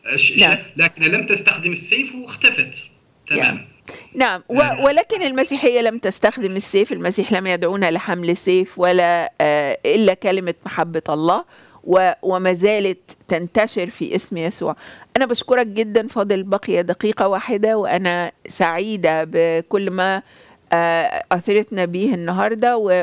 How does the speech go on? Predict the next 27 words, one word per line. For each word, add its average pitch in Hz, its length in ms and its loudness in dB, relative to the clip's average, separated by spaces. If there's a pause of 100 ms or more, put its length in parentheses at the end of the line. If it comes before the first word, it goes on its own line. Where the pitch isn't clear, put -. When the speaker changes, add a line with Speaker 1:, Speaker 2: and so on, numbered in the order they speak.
Speaker 2:
وخلينا 185 920 0
نصلي 226 380 -2
قبل 170 280 -2
ما 165 280 -2
نسيبك. 185 540 -2
رب، 196 200 0
إحنا 185 280 -4 (380)
نضع 262 360 0
أمامك 196 420 -2
المضطهدين 175 800 -2
والمحتجزين، 165 840 -2
إخواتنا 180 380 -4
في - 100 -12
السجون، 202 640 -4
أهاليهم 208 560 -2
يا 190 80 -2
رب. 208 440 0 (400)
أضع 254 280 2
أمامك، 240 400 0 (260)
آه، 196 340 0
إنك 202 260 -2
تعطي 254 380 -2
حكمة، - 580 -2 (120)
آه، 165 320 0
لإخواتنا 185 640 -2
في، 190 400 -4 (440)
آم، 165 500 0